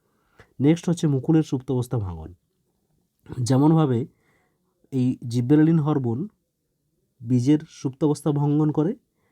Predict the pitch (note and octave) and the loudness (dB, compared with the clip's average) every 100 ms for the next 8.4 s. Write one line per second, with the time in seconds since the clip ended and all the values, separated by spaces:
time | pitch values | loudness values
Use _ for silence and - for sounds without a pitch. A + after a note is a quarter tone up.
0 | _ - C3+ C#3+ C#3 C3 D#3 D#3 - E3 | _ -8 -2 0 0 0 2 0 -2 -8
1 | C#3+ B2+ - C3 F3 C#4+ _ _ _ - | -4 -4 -6 -6 -4 -6 _ _ _ -8
2 | A2+ A#2+ A#2 D#3 A#2 G2+ F#2 F2+ E2+ - | -2 -2 -2 -4 -2 -4 -6 -10 -14 -16
3 | _ _ _ _ _ _ _ - F3+ F3 | _ _ _ _ _ _ _ -2 0 4
4 | E3+ D3+ C#3+ C3+ C3 A3+ - _ _ - | 4 4 2 2 0 -4 -10 _ _ -10
5 | C3+ D#3+ D3+ E3+ C#3 B2+ A#2 G#2 F2 - | -4 0 0 0 0 0 0 -2 -6 -16
6 | _ _ _ - E3 - D3 C#3 B2+ B2 | _ _ _ -12 -10 -6 -2 -2 -2 0
7 | C#3+ D3 D3+ C3+ C#3 C#3+ A2+ B2 C3+ C#3 | 2 2 2 0 -2 0 -2 -4 -6 -4
8 | C3+ C3+ C3+ | -4 -2 -4